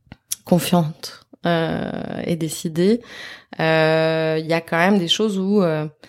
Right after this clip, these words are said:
j'estimais que, bah, c'est bien, je fais, je fais la queue, j'attends mon tour, euh, voilà. En fait, non.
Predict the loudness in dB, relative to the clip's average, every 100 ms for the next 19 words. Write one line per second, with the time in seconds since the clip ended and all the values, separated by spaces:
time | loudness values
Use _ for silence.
0 | -20 _ -14 -10 -6 -2 0 -2 -6 -8
1 | -4 2 4 2 -2 -2 -4 -6 -4 2
2 | 4 4 0 -6 -8 -4 4 4 4 0
3 | -6 -2 -2 -2 -4 -4 -2 2 0